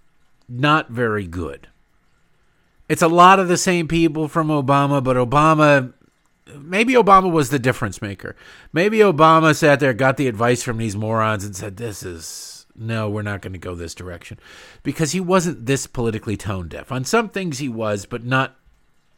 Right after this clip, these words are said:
not very many things, and certainly not this completely tone deaf. They sent him out there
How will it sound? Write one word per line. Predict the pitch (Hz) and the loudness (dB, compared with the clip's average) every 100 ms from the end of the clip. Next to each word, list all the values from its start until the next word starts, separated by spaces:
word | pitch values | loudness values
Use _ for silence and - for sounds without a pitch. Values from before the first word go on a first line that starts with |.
| _ _ _ | _ _ _
not | 139 147 151 | -8 -6 -6
very | 135 135 | -2 -2
many | 117 120 123 120 | -2 -4 -6 -6
things, | 123 110 107 - - - | -4 -6 -8 -16 -20 -16
and | - 120 | -10 -6
certainly | 151 160 135 131 | 0 0 0 -4
not | 123 117 _ 104 90 | -4 -6 _ -20 -10
this | - 120 - | -4 -2 -4
completely | - 113 90 - 120 120 - 92 | -10 -12 -12 -12 -8 -8 -8 -14
tone | 85 87 85 80 | -12 -12 -12 -14
deaf. | 85 - - _ _ _ _ _ _ _ _ _ _ _ _ _ _ _ _ _ _ _ _ _ _ _ _ | -20 -20 -20 _ _ _ _ _ _ _ _ _ _ _ _ _ _ _ _ _ _ _ _ _ _ _ _
They | 135 185 240 | -2 2 2
sent | - 220 208 | 0 0 0
him | 185 | 2
out | 156 156 - | 4 2 0
there | 127 113 110 107 | -2 -2 -2 -4